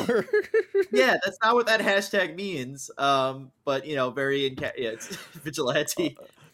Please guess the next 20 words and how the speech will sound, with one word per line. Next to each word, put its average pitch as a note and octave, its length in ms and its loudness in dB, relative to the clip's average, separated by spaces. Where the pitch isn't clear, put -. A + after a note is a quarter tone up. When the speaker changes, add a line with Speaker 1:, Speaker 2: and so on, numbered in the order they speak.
Speaker 2:
Uh, B2 420 2
Speaker 1:
He's E3 320 0
pretty D4+ 380 0
high F#3+ 240 0
ranking C3+ 460 -2
in C3+ 120 -2
my B2+ 180 0
power B2+ 320 -2
ranking D3 380 0
list C#3+ 220 -4
for D3+ 100 -10
the D3 100 2
show. D#3+ 420 0
I D3+ 100 2
gotta D3 240 2
Speaker 2:
Yeah, C#3+ 180 4
Speaker 1:
say, C#3+ 300 4
like, C#3 240 2
Speaker 2:
I F#3+ 60 2
think, A3+ 180 -4